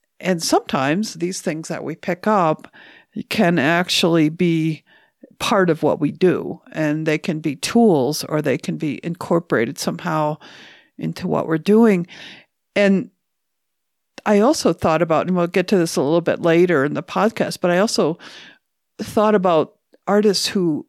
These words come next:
um, use the processes of nature, such as weather, um, to affect their work. And it, it's all kind of just an interesting, uh, approach to making art. And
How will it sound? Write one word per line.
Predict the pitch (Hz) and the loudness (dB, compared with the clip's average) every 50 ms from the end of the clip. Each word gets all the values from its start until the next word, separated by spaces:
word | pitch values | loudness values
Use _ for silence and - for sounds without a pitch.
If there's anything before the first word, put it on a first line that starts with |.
| _ _ - | _ _ -6
um, | - 170 156 151 233 - _ _ _ _ _ | -4 -4 -4 -4 -8 -10 _ _ _ _ _
use | - 190 214 226 208 | 0 2 4 4 4
the | - 185 | 2 -2
processes | 170 - - - 214 233 269 - - 170 151 - - 147 117 - - - _ _ | -6 -4 -4 -2 0 0 0 0 -2 -2 -2 0 -2 -4 -4 -6 -10 -18 _ _
of | - 185 165 | -4 -4 -2
nature, | 175 165 170 165 - - 160 143 127 - - - | 0 -2 -2 -2 -2 -2 -2 -2 -2 -4 -8 -12
such | - - 202 175 - - | -6 -4 -2 -2 -2 -4
as | 156 143 165 165 | -6 -8 -8 -6
weather, | 156 170 190 202 196 165 139 151 170 - _ - - - - - - - _ _ _ _ _ _ _ _ - | -2 0 0 2 0 0 -4 -4 -8 -10 _ -20 -20 -20 -20 -20 -20 -20 _ _ _ _ _ _ _ _ -10
um, | 160 160 165 | -10 -8 -8
to | - - - 165 | -4 0 0 0
affect | 160 - - 156 - - | 0 0 -2 -2 -2 -2
their | - 131 104 | -2 -2 -2
work. | - - - - - _ _ _ _ _ _ _ _ _ - _ | -2 -4 -6 -8 -12 _ _ _ _ _ _ _ _ _ -12 _
And | - 180 175 175 135 | -2 0 0 0 0
it, | 85 190 185 - | 0 0 0 2
it's | 135 202 - - - - - - | 0 0 0 -2 -4 -6 -6 -8
all | - - | -10 -10
kind | - - - 196 170 | -6 -2 0 0 0
of | 165 170 | 0 -2
just | - 170 175 - - 170 | -4 -6 -6 -4 -6 -6
an | 156 - | -6 -4
interesting, | - 175 175 - - 175 - - - - 180 143 160 170 - - - - - - - - - - _ _ _ _ _ _ _ - | -4 -6 -6 -4 -4 -2 -2 -4 -4 -4 -4 -2 -2 -4 -8 -12 -18 -20 -20 -20 -20 -20 -20 -20 _ _ _ _ _ _ _ -6
uh, | 175 170 165 160 160 156 160 | -4 -2 -2 0 -2 -2 -2
approach | - - 233 285 320 311 - - | -2 0 0 0 0 0 -4 -4
to | - 190 | -4 -2
making | 170 170 170 180 185 - 185 151 | -2 -2 -2 -2 -2 -4 -4 -2
art. | 156 185 214 190 - | 0 2 2 2 2
And | - 202 190 175 | 2 2 0 0